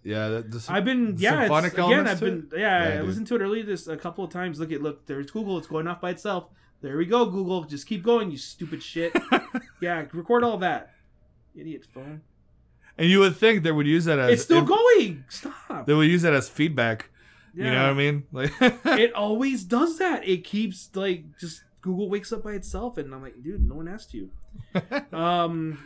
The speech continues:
Speaker 2: Hooded Menace. So I've been checking all these
Speaker 1: Oh,
Speaker 2: bands you introduced me to.
Speaker 1: Hooded
Speaker 2: Like,
Speaker 1: Menace, dude.
Speaker 2: like, 'cause again, I fu-, I've been, I've been swamped with work, you know, dealing
Speaker 1: Yeah.
Speaker 2: with the house, and I don't listen to as much music as I like. Um, I,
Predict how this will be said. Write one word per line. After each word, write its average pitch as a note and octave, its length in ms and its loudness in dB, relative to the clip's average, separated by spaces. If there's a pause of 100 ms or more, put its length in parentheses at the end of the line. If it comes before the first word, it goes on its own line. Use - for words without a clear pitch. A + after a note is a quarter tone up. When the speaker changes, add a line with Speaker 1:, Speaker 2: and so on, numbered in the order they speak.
(140)
Speaker 2:
Hooded G#3+ 240 4
Menace. A#3 340 -2
So E3+ 380 -6
I've F3+ 100 -6
been D#4+ 140 -2
checking C#4+ 200 0
all F3+ 140 6
these E3+ 100 6
Speaker 1:
Oh, D3+ 40 6
Speaker 2:
bands G3+ 240 0
you G#3 40 -6
introduced F#3 280 -10
me D#3 100 -8
to. B2+ 100 -14
Speaker 1:
Hooded D3 360 0
Speaker 2:
Like, C#3 80 -2
Speaker 1:
Menace, C3+ 380 0
dude. B2 360 -4 (140)
Speaker 2:
like, D3+ 280 -6
'cause F#3 180 -4
again, B3+ 320 0
I A3 80 0
fu-, - 640 -4
I've A3 80 -8
been, G#3+ 320 -4 (1400)
I've D4+ 100 -2
been F4+ 100 2
swamped A3+ 320 2
with D#3+ 100 -4
work, E3 760 -4
you D#3+ 120 -2
know, D#3+ 160 -2
dealing D#3+ 200 2
Speaker 1:
Yeah. E3+ 120 2
Speaker 2:
with D#3+ 100 -4
the C#3 100 -10
house, D3+ 440 -8
and D3 140 -10
I D#3 280 -8
don't G#3 460 -6
listen E3+ 260 -10
to D#3+ 300 -6
as C3+ 120 -10
much D3 180 -12
music D3 280 -8
as C3+ 140 -8
I A#2 80 -12
like. D3+ 560 -8 (120)
Um, A#2+ 640 -10 (480)
I, C3+ 100 -16